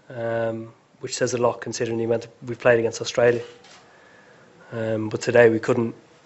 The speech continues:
we couldn't cope with it. They outperformed us. Yeah, it's, uh, again, these first two games we said were gonna be difficult games, playing against the two favourites in home, in their home conditions.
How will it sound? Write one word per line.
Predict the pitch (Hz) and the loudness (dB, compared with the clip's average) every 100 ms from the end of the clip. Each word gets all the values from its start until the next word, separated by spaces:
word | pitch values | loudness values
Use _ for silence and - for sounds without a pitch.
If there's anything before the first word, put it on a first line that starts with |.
| - | -4
we | 135 | 0
couldn't | 139 131 | 2 2
cope | 123 127 135 | 8 6 6
with | 120 | -4
it. | - - | -8 -14
They | - 127 | -2 0
outperformed | 123 - 131 127 120 | 0 0 0 0 -2
us. | - - _ _ _ - - _ - - - | -12 -20 _ _ _ -20 -20 _ -20 -20 2
Yeah, | 147 170 | 8 10
it's, | - - | 8 0
uh, | 160 131 131 135 | 2 6 8 8
again, | 131 139 113 - _ - | 8 6 6 -6 _ -4
these | 139 131 | -2 0
first | - 139 - | 2 2 4
two | 139 | 2
games | 131 131 120 | 4 4 4
we | 123 | -2
said | 127 120 | 0 0
were | 117 | 0
gonna | 127 | -2
be | 120 | -2
difficult | 117 127 131 120 | -2 -2 -2 0
games, | 127 127 - - - | 2 0 -2 -14 -8
playing | 123 120 | -4 -2
against | 120 110 | -2 -6
the | 117 | -8
two | - 120 | -4 -4
favourites | 113 127 123 120 117 123 | -2 0 0 0 -6 -6
in | 120 | -4
home, | 120 120 123 | -2 -4 -4
in | 120 | -4
their | 120 | -4
home | 117 120 113 | -2 -4 -4
conditions. | 117 123 - 110 - | -6 -6 -8 -12 -20